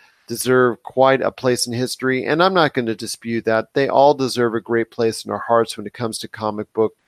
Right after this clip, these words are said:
culture, but Stan Lee, he, whether you wanna say he, he wanted the fame or he wanted the love and adoration, regardless, his place in pop culture is cemented, and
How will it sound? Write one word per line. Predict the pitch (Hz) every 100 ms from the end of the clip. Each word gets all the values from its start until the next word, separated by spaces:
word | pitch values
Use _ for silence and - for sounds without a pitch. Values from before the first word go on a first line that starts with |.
| -
culture, | 135 131 - 139 131
but | 110 - 110 101 _ _ _ -
Stan | - 160 165 160
Lee, | 170 147 120 92
he, | -
whether | 135 143 139
you |
wanna | 143 160 156
say | 160 147
he, | 117 127 113
he | 107 117
wanted | 107 139 160 170
the | 151
fame | - - 151 151 151 151 139
or | 117 110 - _
he | - 120
wanted | 127 143 147
the | 135
love | 131 131 131
and | 127
adoration, | 123 120 123 127 131 - 131 123 - _ _
regardless, | 151 151 151 156 151 107 - - _ _ _ _ _
his | 170 196 190
place | - 160 151 151 -
in | 113 117
pop | 131 131 123
culture | 135 127 - 127 -
is | 117 107
cemented, | - 117 127 139 135 120 101 -
and | 110 110 110